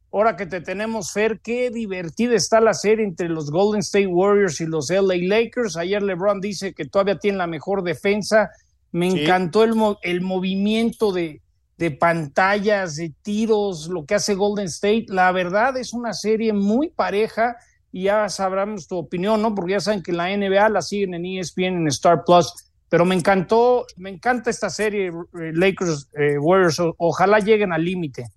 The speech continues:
Speaker 2: Sí, parece que pinta para irse a, a siete partidos, John. Platicaremos un poco más adelante, pero LeBron contra Curry, no sé por cuánto tiempo más los tendremos. Hay que disfrutarlos. Chelis,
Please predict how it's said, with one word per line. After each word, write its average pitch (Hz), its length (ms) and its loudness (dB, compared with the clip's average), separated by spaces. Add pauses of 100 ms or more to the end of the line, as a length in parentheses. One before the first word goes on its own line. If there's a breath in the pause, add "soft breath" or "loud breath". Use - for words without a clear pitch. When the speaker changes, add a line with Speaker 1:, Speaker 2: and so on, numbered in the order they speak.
(360)
Speaker 2:
Sí, 175 420 0
parece 165 340 0
que 151 100 0
pinta 165 320 -2
para 147 140 0
irse 151 240 0
a, 127 120 2
a 123 180 -2
siete 170 300 -2
partidos, 147 420 -2
John. 175 140 -2
Platicaremos 147 560 -4
un 160 80 -6
poco 156 240 -4
más 160 220 -2
adelante, 160 320 0
pero 135 180 -4
LeBron 139 280 -4
contra 131 300 -6
Curry, 156 260 -4
no 156 100 -6
sé 156 140 -6
por 139 140 -6
cuánto 151 440 -10
tiempo 147 240 -4
más 151 120 2
los 143 140 0
tendremos. 151 480 -2
Hay 156 220 0
que 151 100 -4
disfrutarlos. 135 640 -2
Chelis, - 720 0